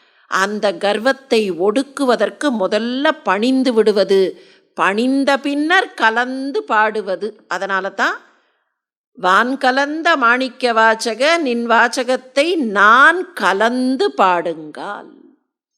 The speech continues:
அந்த தெய்வீகத்தன்மை முழுக்க முழுக்க கலந்த அனுபூதி இலக்கியம்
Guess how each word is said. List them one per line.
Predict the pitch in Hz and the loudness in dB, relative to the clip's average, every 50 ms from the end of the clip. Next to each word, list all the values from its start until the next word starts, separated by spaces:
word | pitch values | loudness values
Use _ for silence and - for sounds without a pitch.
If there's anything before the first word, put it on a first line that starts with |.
| _ _ _ _ _ _ _ _ _ _ _ _ _ _ | _ _ _ _ _ _ _ _ _ _ _ _ _ _
அந்த | - - 185 185 180 185 175 | -12 -10 -10 -8 -8 -8 -4
தெய்வீகத்தன்மை | 180 190 220 247 269 277 285 302 285 277 302 262 - - - 226 220 214 214 208 214 208 196 185 185 | -4 -2 -2 0 0 0 0 -2 -2 -2 -4 -6 -6 -6 -4 -4 -4 -2 -4 -6 -4 -4 -6 -6 -6
முழுக்க | 196 208 208 269 269 - _ _ - - 262 247 | -6 -6 -4 -6 -8 -10 _ _ -6 -2 -2 0
முழுக்க | 233 214 214 220 226 269 269 - _ - 302 285 | 0 0 -2 -2 -2 -4 -6 -6 _ -2 -2 -2
கலந்த | 285 285 285 _ - - 202 185 185 208 240 247 262 269 269 277 254 269 - - | -2 -4 -14 _ -12 -4 -2 -2 0 0 -2 -2 -2 -4 -6 -2 -2 -2 -2 -2
அனுபூதி | - 180 190 196 220 226 202 226 233 240 233 226 226 220 202 - | -4 -6 -6 -4 -6 -8 -6 -6 -6 -6 -6 -6 -8 -10 -10 -6
இலக்கியம் | 190 185 180 180 180 180 _ - 220 196 196 202 220 269 - _ | -6 -4 -4 -4 -8 -8 _ -14 -12 -8 -6 -6 -6 -8 -10 _